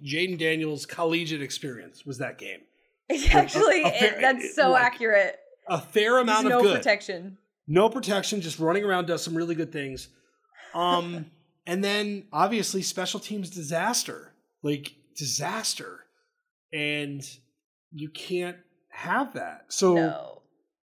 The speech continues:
Speaker 1: Okay, so we
Speaker 2: And
Speaker 1: moved
Speaker 2: guys deleting stuff on social media after making it all, all this spectacle, like, just atrocious.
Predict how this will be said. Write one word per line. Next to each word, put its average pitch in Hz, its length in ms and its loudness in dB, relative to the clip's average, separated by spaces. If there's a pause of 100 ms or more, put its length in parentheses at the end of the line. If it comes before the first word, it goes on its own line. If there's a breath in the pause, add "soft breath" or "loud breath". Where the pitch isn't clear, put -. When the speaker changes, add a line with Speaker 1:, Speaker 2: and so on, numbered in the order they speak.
(260)
Speaker 1:
Okay, 175 300 -2
so - 220 0
we 175 40 2
Speaker 2:
And 175 240 2
Speaker 1:
moved 202 160 4
Speaker 2:
guys 226 340 4
deleting 214 460 -4
stuff 220 240 -2
on 208 120 -6
social 208 300 -6
media 202 300 -4
after 190 720 -4
making 196 340 -12
it 196 160 -10
all, 185 240 -2
all 196 240 -2
this 196 180 -8
spectacle, 185 1000 -8
like, 185 340 -4 (800)
just 311 280 -8
atrocious. 196 840 -6